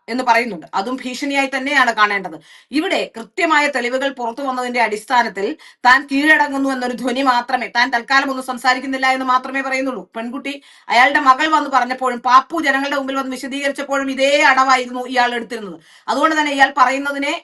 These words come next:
ആ, ഇയാൾ ഇനി എന്നും പറയില്ല എന്ന് പറഞ്ഞതിനെ നമുക്കൊരിക്കലും ന്യായീകരിക്കാൻ കഴിയില്ല, അല്ലെങ്കിൽ അത് വിശ്വസിക്കാൻ കഴിയില്ല. അവരുടെ അടുത്തേക്ക് എത്തുന്ന ആൾക്കാരോട് ഇത് കൂടുതൽ കൂ-, ഞാൻ പല ഘട്ടങ്ങളിലും ഈ എലിസബത്തിനെ കുറിച്ച് ഇങ്ങനെ തന്നെയാണ്, ഈ, ഈ ബാലയുമായി അടുത്ത് ബന്ധമുള്ള ചില, ആ, കാര്യങ്ങൾ വളരെ വ്യക്തമായി ചിന്തിക്കുന്ന ചില ആൾക്കാർ പോലും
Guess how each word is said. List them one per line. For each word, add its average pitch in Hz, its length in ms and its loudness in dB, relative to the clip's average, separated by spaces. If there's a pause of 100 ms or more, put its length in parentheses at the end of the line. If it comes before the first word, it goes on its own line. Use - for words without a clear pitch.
ആ, 233 280 4
ഇയാൾ 262 300 0
ഇനി 262 180 -4
എന്നും 269 340 -4
പറയില്ല 277 360 2
എന്ന് 277 220 2
പറഞ്ഞതിനെ 262 500 -2
നമുക്കൊരിക്കലും 269 720 -6 (240)
ന്യായീകരിക്കാൻ 262 560 2
കഴിയില്ല, 254 480 -2 (220)
അല്ലെങ്കിൽ 269 280 0
അത് 254 180 4
വിശ്വസിക്കാൻ 277 600 -4
കഴിയില്ല. 262 320 -2 (120)
അവരുടെ 277 260 0
അടുത്തേക്ക് 285 360 -2
എത്തുന്ന 277 280 -6
ആൾക്കാരോട് 262 520 2
ഇത് 269 100 -4
കൂടുതൽ 320 300 -6
കൂ-, 262 140 -10
ഞാൻ 302 240 0
പല 302 220 0
ഘട്ടങ്ങളിലും 240 480 -6 (280)
ഈ 269 180 -4
എലിസബത്തിനെ 277 600 0
കുറിച്ച് 269 260 -8
ഇങ്ങനെ 285 220 0 (100)
തന്നെയാണ്, 285 440 2
ഈ, 247 160 -4
ഈ 262 120 -10
ബാലയുമായി 285 520 4
അടുത്ത് 269 260 2
ബന്ധമുള്ള 269 480 -2
ചില, 269 260 0 (400)
ആ, 254 400 6
കാര്യങ്ങൾ 285 500 2
വളരെ 311 240 2
വ്യക്തമായി 311 380 -2
ചിന്തിക്കുന്ന 349 500 -4
ചില 349 160 -2
ആൾക്കാർ 294 360 4
പോലും 254 300 -4